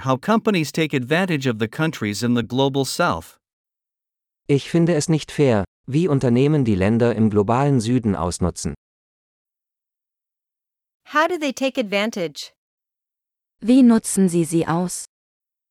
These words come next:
Speaker 1: They produce products under bad working conditions and don't pay much.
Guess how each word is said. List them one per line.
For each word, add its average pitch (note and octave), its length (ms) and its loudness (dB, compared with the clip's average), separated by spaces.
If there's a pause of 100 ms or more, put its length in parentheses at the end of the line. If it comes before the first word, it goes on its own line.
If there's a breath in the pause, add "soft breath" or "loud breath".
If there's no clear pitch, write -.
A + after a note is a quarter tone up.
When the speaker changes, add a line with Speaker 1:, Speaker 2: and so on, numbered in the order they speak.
(1300)
Speaker 1:
They D3+ 120 2
produce D#3+ 420 0
products C#3 560 0
under C#3 220 2
bad F3 320 0
working D#3+ 420 -2
conditions B2+ 720 -2
and C#3+ 160 -2
don't F3+ 240 0
pay E3 180 -2
much. F3+ 460 -4